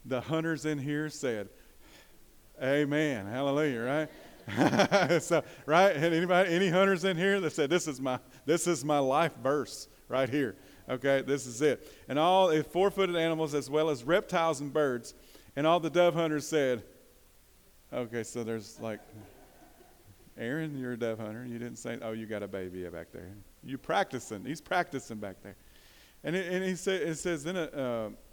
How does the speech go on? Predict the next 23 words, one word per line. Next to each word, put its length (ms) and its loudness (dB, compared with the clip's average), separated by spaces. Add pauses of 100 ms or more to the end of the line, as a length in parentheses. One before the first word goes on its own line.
(140)
uh, 0 -
uh, 400 -6
it 120 -4
says, 240 -6
"Then 180 -6
a 60 -6
voice 400 -6
told 260 -6
him," 160 -14
said, 260 -12
"Get 140 -2
up, 220 0
Peter. 260 -6 (1200)
Kill 300 0
and 100 -4
eat." 360 -8 (520)
<laughs> 160 -6
I 1000 -8
love 320 -2
it. 140 -8 (340)
"Kill 260 4
and 120 0
eat." 300 -4